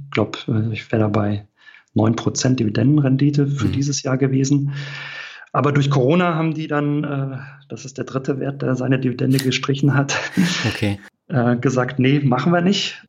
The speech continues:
Speaker 1: Nicht, weil das Geschäft eingebrochen ist, also die bauen ja Häuser,
Speaker 2: Ja.
Speaker 1: ähm, in Spanien und, äh, Großbritannien,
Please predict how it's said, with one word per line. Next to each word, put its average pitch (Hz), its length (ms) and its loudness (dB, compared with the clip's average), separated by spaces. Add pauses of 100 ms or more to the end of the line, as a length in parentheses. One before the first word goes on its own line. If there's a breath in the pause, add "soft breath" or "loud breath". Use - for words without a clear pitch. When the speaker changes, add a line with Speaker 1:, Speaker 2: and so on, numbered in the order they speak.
Speaker 1:
Nicht, 143 320 2
weil 135 160 2
das 123 140 -2
Geschäft - 340 -8
eingebrochen 165 560 0
ist, 151 380 -6
also 117 280 -4
die 139 440 -8
bauen 120 260 2
ja 110 160 0
Häuser, 165 480 2
Speaker 2:
Ja. 139 80 2
Speaker 1:
ähm, 139 300 4 (360 loud breath)
in 120 120 2
Spanien 127 500 2
und, 117 400 -2
äh, 113 60 -2
Großbritannien, 135 800 0